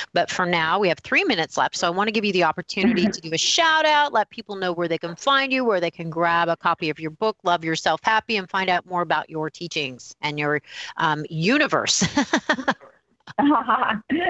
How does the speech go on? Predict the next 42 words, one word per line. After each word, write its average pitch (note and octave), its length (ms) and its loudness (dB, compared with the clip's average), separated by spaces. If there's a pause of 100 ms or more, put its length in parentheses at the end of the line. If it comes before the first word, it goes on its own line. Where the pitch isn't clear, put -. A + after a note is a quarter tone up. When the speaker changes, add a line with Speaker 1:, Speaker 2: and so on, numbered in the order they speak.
(140)
Speaker 2:
Yes, C#4 300 4
thank D4+ 180 4
you D4+ 140 4
so C#4 100 2
much. G#3+ 200 2 (160)
So A#3+ 360 2
they B3 160 2
can D4+ 220 0
connect A#3 380 0
directly G#3+ 400 0
with G#3+ 200 0
me G#3 320 0
on F3+ 200 2
my F3 100 2
personal C4 420 0
website, F#3 520 2
which F3+ 240 -2
is F3 200 0 (160)
sherry F3+ 520 2
elise F#3+ 300 2 (100)
dot F#3 240 2
com. F3 460 2 (360)
And, E3+ 580 2
uh, D#3 480 4 (200)
they F3 160 0
can E3+ 280 0
read F3 220 4
about D#3+ 320 4
where E3+ 340 4
I'll E3 120 4
be. E3 280 0
I'll D#3+ 60 2
be C#3+ 120 -2
at - 100 -4
Barnes D#3 280 0
and G3 80 0
Noble D4 440 4
and G#3+ 200 0
other A3+ 240 2
areas, A3 380 2
other G#3 220 4
events. G3+ 380 0